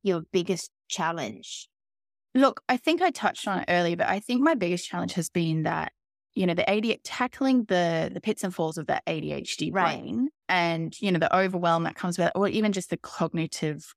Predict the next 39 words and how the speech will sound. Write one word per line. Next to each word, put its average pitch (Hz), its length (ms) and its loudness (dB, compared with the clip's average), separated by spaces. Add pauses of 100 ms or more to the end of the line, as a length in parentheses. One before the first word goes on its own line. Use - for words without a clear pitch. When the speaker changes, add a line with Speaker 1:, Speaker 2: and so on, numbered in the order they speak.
Speaker 2:
cloudiness. 185 880 -2 (280)
Um, 165 380 -2
and 170 140 2
now 202 220 4
that 190 140 -2
I 165 180 0
am, 160 460 -2 (220)
you - 80 2
know, 226 140 6
medicated 165 680 0
and 151 260 -2 (140)
getting 160 200 -2
treatment 156 400 -6
for 151 280 -2
it, 143 100 -8 (440)
I 208 80 -2
can't 262 240 2
tell 160 200 -2
you, 147 140 -2
it's - 200 -6
chalk 196 240 -2
and 151 120 -2
cheese. 143 360 -2
It's - 160 -10
such - 380 -2
a 170 60 -4
difference. 156 340 -4
And 262 120 4
I 202 60 0
Speaker 1:
Hmm. 160 40 -6
Speaker 2:
can 160 180 -6
really 208 320 2
see 165 600 -2 (440)
the 185 80 0
clarity 190 720 0
that's - 320 -2
given 170 340 -2
me 160 460 0
creatively. 185 880 0